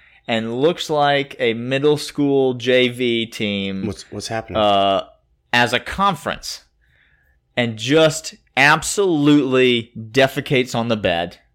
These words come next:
Speaker 1: in front of God and everybody in week one of, of their college football season, week ninety of everyone else's college football season, week one of theirs. Uh, I care about that, Clint. I'm here for more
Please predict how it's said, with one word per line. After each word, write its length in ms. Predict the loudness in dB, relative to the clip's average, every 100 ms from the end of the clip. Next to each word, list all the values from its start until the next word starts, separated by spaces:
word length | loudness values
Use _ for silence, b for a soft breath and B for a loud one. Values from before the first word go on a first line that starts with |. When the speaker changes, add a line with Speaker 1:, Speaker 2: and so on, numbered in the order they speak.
| _
Speaker 1:
in 160 | -6 -6
front 240 | -4 -6
of 120 | -4 -2
God 280 | 2 2
and 100 | 2
everybody 600 | -2 -2 -4 -6 -8 -12 -16 b b b b b -4
in 200 | -4 0
week 200 | -2 -2
one 300 | -2 -2 -2
of, 240 | -6 -10 -10
of 220 | -4 -4 0
their 200 | 0 0
college 380 | 0 -2 -2
football 340 | -6 -6 -4 -4
season, 500 | -4 -6 -4 -6 -2
week 240 | -2 0
ninety 640 | 0 2 2 0 -4 -6 _
of 120 | -6 -2
everyone 360 | -2 -2 -2
else's 360 | -4 -4 -8 -10
college 280 | -6 -6 -8
football 260 | -8 -6
season, 420 | -6 -8 -8 -8
week 200 | -6 -6
one 340 | -4 -4 -4 -6 -12 b b b b
of 160 | -8 -4
theirs. 480 | 0 0 0 -6 -12 b b
Uh, 200 | 0 0
I 120 | 2 0
care 200 | 0 -2
about 260 | -2 -2
that, 340 | -2 -4 -8 -12
Clint. 240 | -8 -4
I'm 120 | -4
here 260 | 0 2 2
for 180 | 0 -4
more 680 | -4 -2 0 2 0 -4